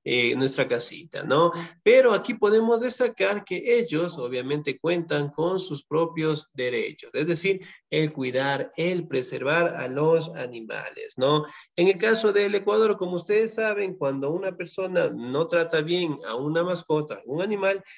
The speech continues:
tiene una sanción. ¿Qué tipo de sanción tiene esa persona?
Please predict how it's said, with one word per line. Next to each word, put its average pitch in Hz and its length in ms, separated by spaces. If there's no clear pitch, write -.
tiene 196 480
una 170 300
sanción. 123 440
¿Qué 143 120
tipo 233 260
de 208 140
sanción 190 360
tiene 175 340
esa 160 220
persona? 147 560